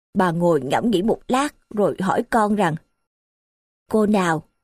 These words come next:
ở đâu mà làm cho con đến nỗi cuồng trí loạn tâm như vậy? Con có thể chỉ cho má biết được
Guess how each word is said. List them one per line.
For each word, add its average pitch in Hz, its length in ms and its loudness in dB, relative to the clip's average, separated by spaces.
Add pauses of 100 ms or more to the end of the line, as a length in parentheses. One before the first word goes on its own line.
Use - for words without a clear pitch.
(100)
ở 208 160 0
đâu 214 340 2 (440)
mà 202 160 2
làm 143 220 0
cho - 160 -2
con 214 200 -2
đến 262 160 0
nỗi 185 220 2
cuồng 190 360 0
trí 285 240 2
loạn 269 300 0
tâm 208 220 0
như 214 160 2
vậy? 165 220 2 (600)
Con 214 180 0
có 254 80 0
thể 220 120 0
chỉ 180 280 -2
cho 277 100 2
má 240 220 -2
biết 311 240 0
được 349 180 0